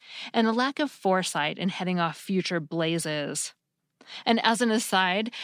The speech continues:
journalists often use synonyms to avoid repeating words like fires. You'll also see infernos and even on occasion conflagrations. Finally, a lengthy perspective article or think piece,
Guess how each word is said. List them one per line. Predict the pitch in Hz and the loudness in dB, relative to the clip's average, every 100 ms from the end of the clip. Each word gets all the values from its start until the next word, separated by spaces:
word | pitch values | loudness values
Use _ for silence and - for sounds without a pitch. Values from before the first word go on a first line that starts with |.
| 247 - | -8 0
journalists | 247 254 247 220 - | 2 4 2 2 2
often | 202 247 226 | 2 2 2
use | 202 202 | 2 2
synonyms | - 202 196 180 160 160 - | -2 0 0 0 -2 -4 -2
to | 190 | -2
avoid | 170 175 175 | 0 0 0
repeating | 165 180 - 285 226 175 | 0 -2 0 0 2 0
words | 165 160 151 | -2 -4 -4
like | 170 160 | -4 -6
fires. | - - 185 175 156 147 165 - - _ - - | -8 -2 0 2 0 -2 -4 -6 -8 _ -18 -4
You'll | - 208 | 2 4
also | 185 185 196 | 4 2 0
see | 202 175 - | 0 -2 -2
infernos | 180 - - 185 190 208 226 233 - | -4 -2 0 2 2 2 2 2 0
and | 196 | -2
even | 175 226 | 0 2
on | 226 202 | 2 0
occasion | 185 185 175 180 175 | -2 -2 -2 -2 -4
conflagrations. | - 196 208 196 196 180 175 185 - 147 147 139 175 - - _ _ _ _ _ _ - - - | -2 2 2 4 0 2 2 2 0 -2 -2 -6 -6 -6 -8 _ _ _ _ _ _ -18 -16 -8
Finally, | - 294 330 262 185 | 0 2 4 4 4
a | 175 | 0
lengthy | 180 175 208 240 - 185 | -2 0 2 0 0 -2
perspective | - 185 - 269 - 190 165 | -2 -2 0 -2 -2 -2 0
article | 156 156 - 156 151 | 0 -2 -2 0 0
or | 175 | -2
think | 175 - - 262 240 - | -6 -4 -2 -2 -4 -4
piece, | 190 156 156 - | -2 -2 -2 -6